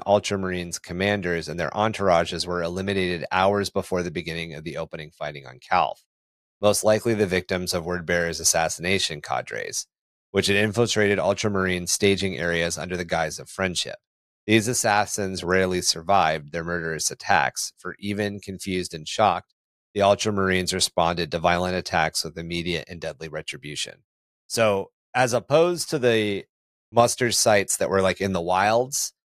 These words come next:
that were set aside for large action training, all of the areas near the cities were very precise. The word bearers struck precisely. They eliminated commanders and command figures,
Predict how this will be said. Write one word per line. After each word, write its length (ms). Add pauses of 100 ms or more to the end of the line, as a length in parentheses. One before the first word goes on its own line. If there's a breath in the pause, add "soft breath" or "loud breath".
(220)
that 100
were 140
set 180
aside 460
for 500
large 300
action 400
training, 440 (360)
all 260
of 100
the 180
areas 440
near 220
the 120
cities 480
were 120
very 320
precise. 560
The 120
word 280
bearers 360
struck 360 (160)
precisely. 640
They 140
eliminated 520
commanders 580
and 120
command 400
figures, 500